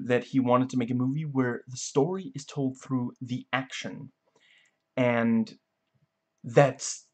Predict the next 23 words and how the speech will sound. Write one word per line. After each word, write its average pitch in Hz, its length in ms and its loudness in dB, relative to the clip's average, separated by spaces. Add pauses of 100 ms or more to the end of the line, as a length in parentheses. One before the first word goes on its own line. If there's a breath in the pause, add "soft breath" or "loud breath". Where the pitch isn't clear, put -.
(180)
yeah, 147 440 4 (720)
this 143 220 4
is, 131 280 4
this 135 300 0
is 123 160 0
a 113 140 0 (100)
very, 143 600 6 (1600)
this 143 220 2
is 147 160 -2
all 143 320 8
about 123 260 8
the 127 80 -2
visual 110 400 0
storytelling. - 880 -8 (240)
This 131 240 2
is 131 120 2
not 131 220 8
a 131 40 6
movie 120 680 2 (340 soft breath)
where 131 120 0
people 143 360 0
are 123 80 -2
constantly 120 1040 2